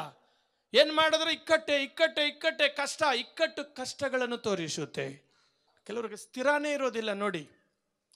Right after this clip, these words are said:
ನೆಲೆ ನಿಲ್ಲೋದಕ್ಕಾಗೋದೇ ಇಲ್ಲ. ಓಡ್ತಾನೆ ಇರ್ತಾರೆ, ದುಡಿತಾನೆ ಇರ್ತಾರೆ. ತಿಂಗಳ ಕೊನೆಯಲ್ಲಿ ತಿರುಗಿ ನೋಡಿದ್ರೆ ಕಷ್ಟ ಇರುತ್ತೆ, ವೇದನೆ ಇರುತ್ತೆ,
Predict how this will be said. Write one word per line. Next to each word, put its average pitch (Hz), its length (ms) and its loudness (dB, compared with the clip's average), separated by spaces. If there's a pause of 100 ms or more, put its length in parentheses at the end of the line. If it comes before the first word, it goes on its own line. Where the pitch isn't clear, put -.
(220)
ನೆಲೆ 285 400 0
ನಿಲ್ಲೋದಕ್ಕಾಗೋದೇ 349 1080 2
ಇಲ್ಲ. 311 180 2 (840)
ಓಡ್ತಾನೆ 339 680 2
ಇರ್ತಾರೆ, 294 440 0
ದುಡಿತಾನೆ 339 500 2
ಇರ್ತಾರೆ. 285 680 4 (720)
ತಿಂಗಳ 294 340 -4
ಕೊನೆಯಲ್ಲಿ 285 420 -2
ತಿರುಗಿ 277 280 -6
ನೋಡಿದ್ರೆ 254 640 -2 (160)
ಕಷ್ಟ - 360 -4 (140)
ಇರುತ್ತೆ, 214 760 -2 (520)
ವೇದನೆ 302 580 6
ಇರುತ್ತೆ, 226 680 0